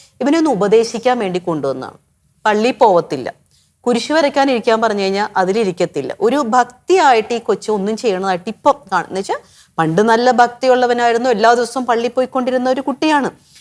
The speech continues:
ഇപ്പൊ ഒരു ആറ് മാസത്തോളമായി പതുക്കെ പതുക്കെ അതിൽ നിന്നൊക്കെ ഇങ്ങ് വലിഞ്ഞു പോകുന്ന പോലെ തോന്നുന്നു. ഇപ്പൊ ഒരു രണ്ട് മാസമായിട്ട് അവൻ പള്ളിയിലേ കയറാറില്ല. പിന്നെ ഒരു അച്ഛന്മാരോ ആരെങ്കിലും വന്നു കഴിഞ്ഞാൽ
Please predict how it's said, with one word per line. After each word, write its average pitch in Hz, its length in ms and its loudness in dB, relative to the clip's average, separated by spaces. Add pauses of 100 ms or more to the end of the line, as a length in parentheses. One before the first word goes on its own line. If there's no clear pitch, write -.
(280)
ഇപ്പൊ 277 300 2
ഒരു 302 460 2
ആറ് 240 240 2
മാസത്തോളമായി 277 1080 2
പതുക്കെ 247 240 0
പതുക്കെ 262 360 -2
അതിൽ 254 160 2
നിന്നൊക്കെ 262 280 -4
ഇങ്ങ് 254 160 -4
വലിഞ്ഞു 262 360 0
പോകുന്ന 247 280 0
പോലെ 247 320 0
തോന്നുന്നു. 226 360 0
ഇപ്പൊ 220 240 -2
ഒരു 262 80 2
രണ്ട് 214 360 0
മാസമായിട്ട് 233 460 -2
അവൻ 226 100 -2 (140)
പള്ളിയിലേ 185 460 0
കയറാറില്ല. 147 680 -4 (600)
പിന്നെ 294 580 2
ഒരു 254 380 2
അച്ഛന്മാരോ 226 540 2
ആരെങ്കിലും 233 340 2
വന്നു 208 220 0
കഴിഞ്ഞാൽ 196 420 0